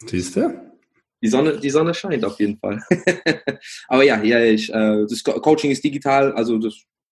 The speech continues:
Speaker 2: da sind keine,
Speaker 1: Sehr
Speaker 2: keine
Speaker 1: cool.
Speaker 2: geografischen Grenzen gesetzt.
Speaker 1: Wunderbar. Sehr schön. Und wenn jetzt jemand sagt, cool,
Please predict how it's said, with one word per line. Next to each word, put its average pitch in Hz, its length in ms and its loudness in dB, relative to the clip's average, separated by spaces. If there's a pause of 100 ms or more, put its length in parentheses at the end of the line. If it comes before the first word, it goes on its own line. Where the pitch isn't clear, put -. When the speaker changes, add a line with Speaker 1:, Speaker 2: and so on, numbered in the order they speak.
(160)
Speaker 2:
da 98 160 -6
sind 101 240 -6
keine, 98 400 -12 (340)
Speaker 1:
Sehr 101 320 -4
Speaker 2:
keine 123 200 4
Speaker 1:
cool. 110 40 0
Speaker 2:
geografischen 110 600 0
Grenzen 104 420 -4
gesetzt. - 460 -6 (400)
Speaker 1:
Wunderbar. 104 720 -4 (360)
Sehr 180 220 0
schön. 127 240 0
Und 123 120 0
wenn 165 140 2
jetzt 202 160 0
jemand 175 260 2
sagt, 160 360 0
cool, 269 260 0